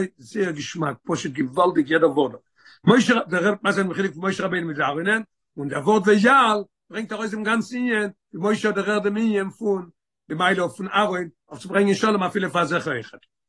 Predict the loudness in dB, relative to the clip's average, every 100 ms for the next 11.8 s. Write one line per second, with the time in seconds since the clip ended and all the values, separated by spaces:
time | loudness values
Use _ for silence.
0 | _ _ _ _ 2 4 4 4 2 2
1 | 2 2 0 -4 _ _ -10 -10 -4 0
2 | 2 2 2 2 2 2 2 2 -2 -4
3 | -6 -10 _ _ _ _ _ -10 -4 2
4 | 4 4 2 2 -2 0 2 2 0 _
5 | -12 -4 -2 2 2 4 4 4 4 0
6 | -2 -8 -4 4 6 6 4 2 2 -2
7 | -10 _ _ _ _ _ -4 -2 2 4
8 | 4 4 4 4 0 -4 -4 2 2 2
9 | -4 _ _ -6 0 2 2 -2 0 2
10 | 0 0 -6 -10 -20 _ _ _ _ -18
11 | -16 -14 -6 -4 -2 0 0